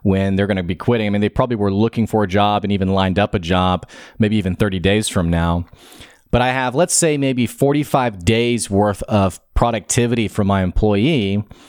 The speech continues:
And now I have to rehire and retrain that position. And I have to find someone who will understand my culture. They'll understand what I'm trying to accomplish here. And more importantly,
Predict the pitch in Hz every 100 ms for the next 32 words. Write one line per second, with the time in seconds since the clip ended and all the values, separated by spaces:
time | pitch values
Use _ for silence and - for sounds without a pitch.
0 | - - - - 127 131 156 202 214 165
1 | 165 - - 143 131 120 120 120 - 104
2 | 127 175 123 127 135 131 120 104 107 127
3 | - - 123 135 107 101 - - 110 117
4 | 113 113 113 185 - 90 143 - 226 208
5 | - 175 160 131 135 131 117 110 120 139
6 | 135 117 98 92 - - 104 - 151 101
7 | 107 - 110 95 - 113 95 82 - 127
8 | - 143 - 135 123 120 - - - -
9 | - - - 156 139 156 143 - 262 277
10 | 107 107 104 113